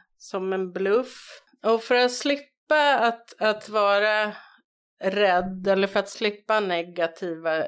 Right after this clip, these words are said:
känslor så börjar vi människor bete oss på olika sätt. Vi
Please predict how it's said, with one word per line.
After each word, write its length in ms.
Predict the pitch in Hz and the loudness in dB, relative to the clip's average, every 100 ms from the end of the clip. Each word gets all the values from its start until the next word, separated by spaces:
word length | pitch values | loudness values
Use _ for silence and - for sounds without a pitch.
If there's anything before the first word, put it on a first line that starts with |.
| - | -6
känslor 720 | - 208 180 156 - - 175 | -8 -2 -2 -4 -10 -8 -8
så 140 | 190 | -6
börjar 300 | 185 190 185 | -2 0 0
vi 160 | 180 185 | 0 -4
människor 720 | 190 180 180 180 190 175 170 - | -2 -2 -4 -6 -4 -2 -2 -6
bete 500 | - 190 - 214 226 | -10 -10 -10 -8 -2
oss 460 | 277 285 285 - - - | 0 0 -2 -10 -12 -4
på 320 | 254 247 240 233 226 - - - - | 0 2 2 2 0 -4 -16 -16 -8
olika 600 | 240 226 214 - 226 220 | -6 -4 -6 -4 -4 -4
sätt. 500 | - 233 226 233 _ - 196 | -4 0 0 -2 _ -18 -10
Vi 420 | 196 196 190 - | -8 -6 -6 -8